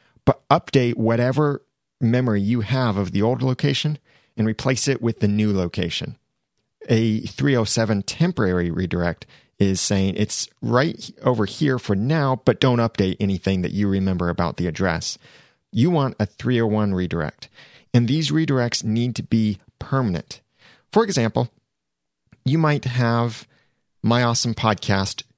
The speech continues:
old dot com, and you want that to point to my awesome podcast new dot com. If you do that, that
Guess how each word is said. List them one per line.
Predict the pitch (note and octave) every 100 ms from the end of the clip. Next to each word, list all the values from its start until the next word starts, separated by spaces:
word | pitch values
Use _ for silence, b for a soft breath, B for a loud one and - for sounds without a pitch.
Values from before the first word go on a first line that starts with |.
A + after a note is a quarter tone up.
| _ _ _
old | A2+ F#2+ D#2+ - - -
dot | F#2+ E2
com, | - F#2 B1 G#2 _ _ _ _ _ _ _
and | A2+ A2 G2+
you | A#2
want | A2+ G2+
that | G#2+ G#2
to | -
point | - G2 -
to | G#2+ G#2
my | G2 G2
awesome | F#2 - F#2+
podcast | G2 F2+ - F#2+ - -
new | A#2+ F#3 - F2 - -
dot | F#2 -
com. | G2 - A#2+ _ _ _ B B B B _ _ _
If | C#3+ E3+
you | E3
do | B2 - F3+
that, | F#2+ E2 - - - _ _ _ _ _ _ _
that | C3 C3+ -